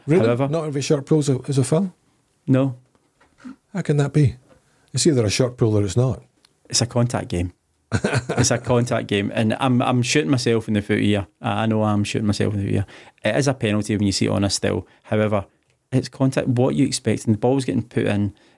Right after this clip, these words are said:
Speaker 2: Um, I think the only thing that I was really surprised at was there was so much space that he didn't really need to do it.
Speaker 1: Uh-huh.
Speaker 2: He didn't need to do it. There was so much space between the defenders and the attackers.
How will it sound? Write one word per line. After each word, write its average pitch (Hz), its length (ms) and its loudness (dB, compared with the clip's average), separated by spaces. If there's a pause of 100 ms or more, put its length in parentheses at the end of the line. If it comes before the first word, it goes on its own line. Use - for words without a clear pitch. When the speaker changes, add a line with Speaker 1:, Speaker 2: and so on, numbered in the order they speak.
(100)
Speaker 2:
Um, 104 340 0 (240)
I 117 60 -4
think 214 220 -2
the 135 60 4
only 127 180 2
thing 110 240 0
that - 80 -2
I - 20 -8
was 98 160 -2
really 110 240 2
surprised 123 340 -4
at 101 120 -4
was 101 120 -4
there - 360 -16
was 104 80 -2
so - 140 2
much - 180 0
space - 720 0
that - 160 -12 (120)
he 131 80 2
didn't 165 280 0
really 117 200 2
need 104 160 0
to 110 100 -2
do 123 160 2
it. 226 160 -4 (460)
Speaker 1:
Uh-huh. 107 240 0 (280)
Speaker 2:
He 143 100 2
didn't 147 300 0
need 123 140 2
to 123 160 2
do 135 40 2
it. 151 80 -2
There 139 60 -4
was 123 100 -4
so 156 100 2
much 139 120 2
space 120 280 -2
between 120 300 2
the 107 40 2
defenders 110 480 0
and 107 80 2
the 104 40 4
attackers. 120 520 -2